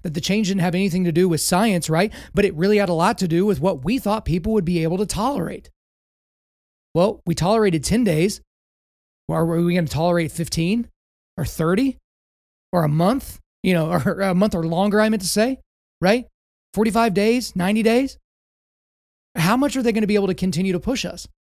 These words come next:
Again, we're supposed to be, you know, liberty-filled Americans, right? You know, we got our guns and we got our liberty and we got our, you know, inali-, in-, inalienable rights. Like, you know, you can't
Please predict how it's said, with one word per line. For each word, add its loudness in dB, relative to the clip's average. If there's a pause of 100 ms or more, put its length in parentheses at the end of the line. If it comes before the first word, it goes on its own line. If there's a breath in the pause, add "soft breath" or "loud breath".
(360)
Again, 0
we're 2
supposed -4
to -8
be, -2 (260 loud breath)
you -2
know, 2
liberty-filled 2
Americans, 0
right? 2
You 0
know, 0
we 0
got 0
our 2
guns 0
and 0
we 0
got 2
our 0
liberty 2
and 0
we 0
got 2
our, 2
you -2
know, -2
inali-, 0
in-, 2
inalienable 0
rights. 2
Like, -2 (220 loud breath)
you 0
know, 2
you -2
can't 0